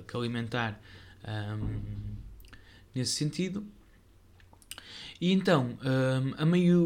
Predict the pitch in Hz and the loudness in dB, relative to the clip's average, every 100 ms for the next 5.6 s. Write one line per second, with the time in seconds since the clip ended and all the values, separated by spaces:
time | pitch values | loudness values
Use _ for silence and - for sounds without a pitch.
0 | 147 143 135 135 147 143 175 160 151 151 | 4 2 0 0 0 0 2 2 2 2
1 | 156 156 123 - - - 123 123 120 120 | 2 2 0 -4 -12 -12 -10 -8 -8 -6
2 | - 127 127 127 123 107 131 131 - 131 | -2 0 2 0 0 -2 -4 -2 0 2
3 | 123 120 - - 127 123 127 120 127 123 | 2 0 -2 -2 0 4 4 2 0 0
4 | 123 127 131 127 123 110 127 123 123 110 | 0 0 0 -2 -2 -4 -6 -4 -4 -6
5 | - 120 117 113 110 | -8 -4 -4 -4 -6